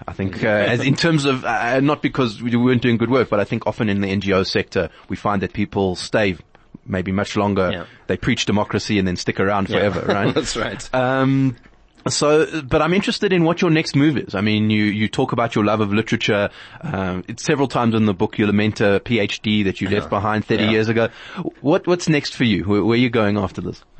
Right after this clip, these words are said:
Speaker 2: You, you've read my book very well. <laughs> Thank you. Uh, yeah, I do. I mean, I do love literature very much, and in a better world, I would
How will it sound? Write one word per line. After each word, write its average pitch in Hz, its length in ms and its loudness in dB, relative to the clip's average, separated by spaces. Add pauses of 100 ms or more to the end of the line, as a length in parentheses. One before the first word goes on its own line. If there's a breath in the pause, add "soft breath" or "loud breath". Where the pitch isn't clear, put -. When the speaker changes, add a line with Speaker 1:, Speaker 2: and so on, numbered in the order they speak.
(680 loud breath)
Speaker 2:
You, 98 160 -8
you've 110 240 -10
read 127 160 -2
my 120 140 -4
book 101 220 -8
very 107 220 2
well. 104 280 2
<laughs> - 140 -6
Thank 170 540 0
you. 135 200 2 (340 loud breath)
Uh, 143 360 -2
yeah, 160 220 2
I 135 140 2
do. 147 160 2
I - 20 2
mean, 131 160 0
I 123 120 -2
do 139 180 4
love 117 240 2
literature 107 560 -2
very 104 260 0
much, 101 360 -4
and 92 360 -2
in 107 300 -8
a 101 40 -6
better 110 300 -2
world, 98 400 0
I 95 140 -2
would 95 260 -8